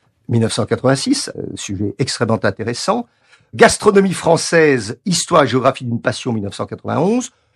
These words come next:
J'ajouterai encore les derniers ouvrages du président, Philippe Lamour, deux mille deux, Le vin et le divin, merveilleux livre, deux mille quatre, Bordeaux et Bourgogne,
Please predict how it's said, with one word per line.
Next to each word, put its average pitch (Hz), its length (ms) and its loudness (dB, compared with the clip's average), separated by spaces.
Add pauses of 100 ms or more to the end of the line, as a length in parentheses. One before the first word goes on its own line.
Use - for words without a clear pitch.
(320)
J'ajouterai 190 560 4
encore 147 360 2
les 120 120 0
derniers 127 340 0
ouvrages 113 320 -2
du 92 420 -8
président, 120 520 -2 (320)
Philippe 202 400 0
Lamour, 170 420 4
deux 120 100 0
mille 123 240 -2
deux, 233 320 0 (300)
Le 139 220 6
vin 170 280 8
et 151 60 4
le 135 120 2
divin, 120 520 0 (140)
merveilleux 110 480 0
livre, 202 260 -2
deux 120 120 -4
mille 107 180 -4
quatre, - 360 -2 (220)
Bordeaux 143 420 4
et 135 60 4
Bourgogne, 113 640 -2